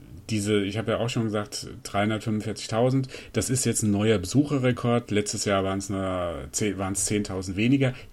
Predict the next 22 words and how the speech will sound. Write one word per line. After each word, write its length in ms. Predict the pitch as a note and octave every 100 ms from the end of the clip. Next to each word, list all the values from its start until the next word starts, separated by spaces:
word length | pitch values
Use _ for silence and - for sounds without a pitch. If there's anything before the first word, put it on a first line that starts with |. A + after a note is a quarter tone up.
| - -
Davor, 480 | G2 - A2 C#3
zweitausenddreizehn, 1000 | C3 B2 A#2+ A2+ G2+ F#2+ F#2+ A#2+ C#3+ B2+
waren's 260 | G#2+ G2 -
dreihundertvierzigtausend. 1080 | - G#2 G#2 - C3 C3+ C#3 C3+ B2 B2 B2
Also 180 | G#2 G#2 - -
sie 160 | - A2
stagniert 720 | - G#2+ - A2 C#3 D#3 -
zwar 300 | - A#2+ G#2
auf 220 | G#2 -
hohem 360 | A2+ C#3 D3 B2+
Niveau, 500 | G#2+ F#2 A2 D3 D#3+ - - -
aber 220 | G#2+ A2
die 180 | G#2 -
Aussteller, 640 | G2+ C3+ - G2+ F#2+ F2
die 120 | F#2
nehmen 300 | F#2 G#2 F#2+
halt 180 | G2+ -
immer 160 | G#2+
noch 160 | G#2 F2+
weiter 320 | F2+ G2 F#2+
zu. 300 | - A#2 B2
Also 300 | F#2+ F#2 F#2+